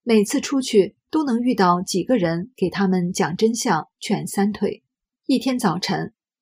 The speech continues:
我家楼下邻居的下水道出了问题，我家里马桶停用，我就跟看门的两个保安说了，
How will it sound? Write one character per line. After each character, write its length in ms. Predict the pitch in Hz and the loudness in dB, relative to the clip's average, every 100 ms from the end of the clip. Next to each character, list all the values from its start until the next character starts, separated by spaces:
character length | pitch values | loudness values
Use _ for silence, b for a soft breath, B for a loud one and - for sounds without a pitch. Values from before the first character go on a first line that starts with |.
| - | 0
我 100 | 247 | 2
家 160 | 320 311 | 2 2
楼 160 | 196 | 2
下 180 | 202 254 | 2 0
邻 180 | 185 175 | 0 0
居 100 | 202 | -2
的 240 | 185 175 180 | 0 0 0
下 180 | - 208 | -2 -2
水 200 | 190 139 | -2 -2
道 280 | 220 180 | 0 0
出 160 | 190 - | 0 2
了 140 | 185 | 2
问 180 | 185 185 | 4 2
题， 360 | 165 - 156 _ _ _ _ - | 0 -6 -8 _ _ _ _ 0
我 120 | 226 | 2
家 200 | 226 277 | 2 2
里 120 | 214 | 2
马 200 | 160 196 | 2 0
桶 180 | 220 180 | 0 -6
停 280 | - 175 175 | -4 -4 0
用， 260 | 208 185 _ _ _ _ | 0 0 _ _ _ _
我 120 | - 214 | -2 2
就 160 | 254 | 2
跟 280 | 233 240 240 | 2 0 0
看 260 | - 294 254 | -4 -2 0
门 140 | 175 | 2
的 100 | 196 | 2
两 180 | 175 165 | 0 -2
个 120 | 233 | 0
保 100 | 180 | 0
安 180 | 139 185 | 2 0
说 260 | - 247 226 | 0 0 2
了， 220 | 185 | 0